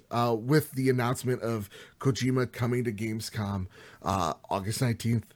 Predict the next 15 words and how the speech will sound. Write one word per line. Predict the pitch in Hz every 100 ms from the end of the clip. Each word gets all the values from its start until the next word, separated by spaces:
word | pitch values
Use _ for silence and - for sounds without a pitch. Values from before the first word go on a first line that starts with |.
| -
Again, | 95 104 110 113 - _ _ _ _ _
August | 104 113 110 113 - -
nineteenth | 98 104 101 113 110 101 _ -
behind | 101 107 104
it. | 95 - _ _ 110
Gosh. | 95 95 95 - - - - - _
Um, | 135 151 151 147 147 151 - - - - 147 143 - -
I've | 175
heard | - 220
a | 220
lot | 220
of | 185
rumors | 190 196 196
that, | 190 151
like, | 147 139